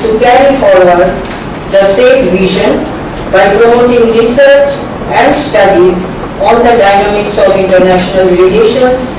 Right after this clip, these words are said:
including regional cooperations in the Indian subcontinent,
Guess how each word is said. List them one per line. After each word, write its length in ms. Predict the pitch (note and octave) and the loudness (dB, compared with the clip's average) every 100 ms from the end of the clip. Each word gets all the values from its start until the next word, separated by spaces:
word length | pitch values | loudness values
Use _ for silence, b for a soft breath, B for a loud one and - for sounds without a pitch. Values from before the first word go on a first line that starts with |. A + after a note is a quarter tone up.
| - - - G3 | -12 -10 -8 -6
including 540 | G#3 G3+ G#3 G3+ G3 | -4 -4 -2 -2 -2
regional 540 | F#3+ A3 A3+ A3+ A3+ A3+ | 0 0 2 2 2 2
cooperations 800 | A3+ G#3+ G#3+ G#3+ A3+ A3+ B3 B3 B3 G#3 - - - - | 2 2 2 2 2 2 0 -2 -4 -6 -10 -10 -10 -6
in 160 | F#3+ G3+ | -2 0
the 80 | |
Indian 440 | G3 A3 A3+ A3+ A3 | 0 2 2 2 2
subcontinent, 920 | G#3+ F#3+ F#3+ G#3 A3+ A3+ A#3 A#3 | 2 0 0 -2 -2 0 0 0